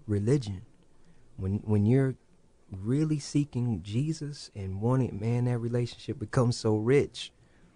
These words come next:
where only he can satisfy that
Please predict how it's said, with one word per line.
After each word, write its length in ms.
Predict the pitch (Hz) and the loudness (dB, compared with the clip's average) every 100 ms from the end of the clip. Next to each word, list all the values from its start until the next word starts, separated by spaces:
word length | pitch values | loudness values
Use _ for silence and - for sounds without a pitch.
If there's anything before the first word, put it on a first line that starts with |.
| - - - - _ | -20 -20 -20 -20 _
where 600 | 104 113 113 110 101 101 - _ _ _ _ _ - _ _ _ _ _ _ - _ _ 120 | 2 6 6 6 2 -6 -14 _ _ _ _ _ -20 _ _ _ _ _ _ -20 _ _ 0
only 320 | 131 123 113 | 2 4 2
he 300 | 104 139 143 | 2 2 2
can 340 | - 107 104 | 0 -2 -2
satisfy 760 | - - 110 107 95 - 104 101 | -6 -4 -4 -4 -6 -4 -6 -4
that 220 | 98 | -6